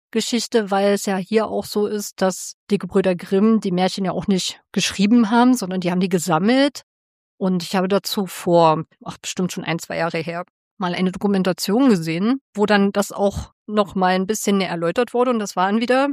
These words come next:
hauptsächlich Frauen von denen, die die Geschichten gesammelt haben, was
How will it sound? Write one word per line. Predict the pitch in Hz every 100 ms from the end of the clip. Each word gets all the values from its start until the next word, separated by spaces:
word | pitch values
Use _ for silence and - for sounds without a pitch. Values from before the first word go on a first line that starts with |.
| -
hauptsächlich | - 196 - 196 208 -
Frauen | - 247 330 330
von | - 196
denen, | 180 175 180 180 196 -
die | 208 190 196 _ _ _ -
die | 196
Geschichten | 214 - 220 220
gesammelt | 190 175 175 196 208 -
haben, | 196 202 262 302 -
was | 202 208 -